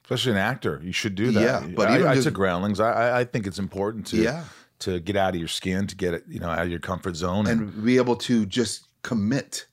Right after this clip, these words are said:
Speaker 1: be in the moment.
Speaker 2: Yes, be in the
Speaker 1: Listen.
Speaker 2: moment, commit, not, you know, take that shell and whatever that is, that gloss, that whatever that, that it, it's, that's, uh, impeding you, your progress,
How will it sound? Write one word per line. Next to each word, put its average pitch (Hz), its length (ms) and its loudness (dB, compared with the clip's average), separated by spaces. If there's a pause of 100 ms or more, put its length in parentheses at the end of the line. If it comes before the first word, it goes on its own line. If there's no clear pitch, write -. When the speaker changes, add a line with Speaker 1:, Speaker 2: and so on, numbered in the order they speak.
(140)
Speaker 1:
be 110 140 0
in 101 100 2
the 98 60 0
moment. 95 420 2 (120)
Speaker 2:
Yes, 117 440 0
be 101 200 -8
in 123 60 2
the 147 80 6
Speaker 1:
Listen. 135 180 4
Speaker 2:
moment, 135 260 0 (220)
commit, 117 600 0
not, 123 360 0 (640)
you 113 160 0
know, 101 60 -6
take 120 300 -4
that 123 180 0
shell 123 560 2
and 104 320 -2
whatever 117 300 2
that 110 240 4
is, 113 380 4
that 95 380 0
gloss, 101 640 2
that 95 260 -4
whatever 101 440 -2
that, 98 160 -6 (280)
that 87 240 -2
it, 95 220 -2 (100)
it's, 95 300 -8
that's, 90 260 -2 (120)
uh, 80 260 2
impeding 113 540 -2
you, 107 380 0
your 90 180 -4
progress, 104 640 -2